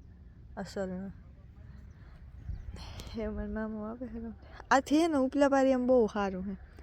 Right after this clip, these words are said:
આમાં સેજ ઈ થાય કે પારવું હે. અહીં લાગે, ફોનમાં બહુ લાગે, હું ઈ નથી બાકી.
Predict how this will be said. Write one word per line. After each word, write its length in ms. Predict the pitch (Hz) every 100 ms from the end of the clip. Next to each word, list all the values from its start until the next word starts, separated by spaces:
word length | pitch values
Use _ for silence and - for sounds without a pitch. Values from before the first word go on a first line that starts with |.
| -
આમાં 180 | 233 233
સેજ 280 | 247 254 233
ઈ 80 | 240
થાય 140 | 247
કે 100 | 196
પારવું 600 | - 196 214 196 175 196
હે. 80 | 185 - - - - - - -
અહીં 320 | 277 294 302
લાગે, 380 | 277 269 277 233
ફોનમાં 520 | - 254 269 277 269
બહુ 220 | 254 208
લાગે, 280 | 190 185 180
હું 220 | 196 233
ઈ 60 | 247
નથી 320 | 233 185 -
બાકી. 320 | 175 - -